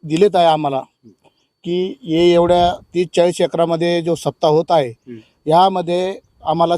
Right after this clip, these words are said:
Speaker 1: चार डीपी
Speaker 2: हम्म.
Speaker 1: आणि अखंडित वीज पुरवठा चोवीस, सात गुणिले चोवीस, म्हणजे कंटिन्यू सप्लाय देण्याचा आमचा उद्देश आहे.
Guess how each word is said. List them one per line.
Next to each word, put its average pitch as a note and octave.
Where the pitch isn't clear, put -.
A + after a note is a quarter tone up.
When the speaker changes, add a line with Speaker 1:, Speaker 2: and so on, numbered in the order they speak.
Speaker 1:
चार F3+
डीपी E3
Speaker 2:
हम्म. -
Speaker 1:
आणि G3+
अखंडित A3+
वीज G#3+
पुरवठा G3+
चोवीस, G3+
सात A3
गुणिले A3
चोवीस, E3+
म्हणजे G3
कंटिन्यू A#3
सप्लाय G#3+
देण्याचा G3+
आमचा G3
उद्देश F#3
आहे. F3+